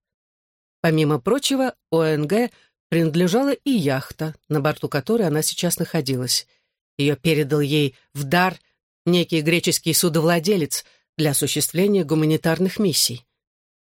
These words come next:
В прошлом году греческий судовладелец утонул, что можно было объяснить лишь печальным совпадением. Проверив напоследок макияж,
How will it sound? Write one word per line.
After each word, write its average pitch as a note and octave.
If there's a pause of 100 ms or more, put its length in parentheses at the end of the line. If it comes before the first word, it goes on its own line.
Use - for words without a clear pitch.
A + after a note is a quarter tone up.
В -
прошлом F3
году F#3 (200)
греческий G3
судовладелец F3
утонул, F#3+ (180)
что -
можно G3
было E3 (160)
объяснить E3
лишь D#3+
печальным G#3+ (160)
совпадением. C#3 (1300)
Проверив F#3
напоследок D#3
макияж, D#3+